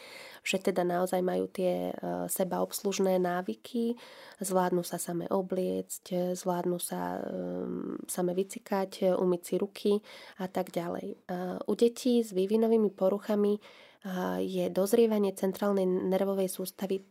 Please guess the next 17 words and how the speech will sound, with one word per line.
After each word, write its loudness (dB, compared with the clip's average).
pomalšie, 0
ide -2
iným 6
tempom. -2
A 0
niektoré 4
veci 2
môžu 0
byť -10
rýchlejšie, 0
niektoré 2
pomalšie. -2
Čiže 0
častokrát 2
práve 2
v -18
týchto -2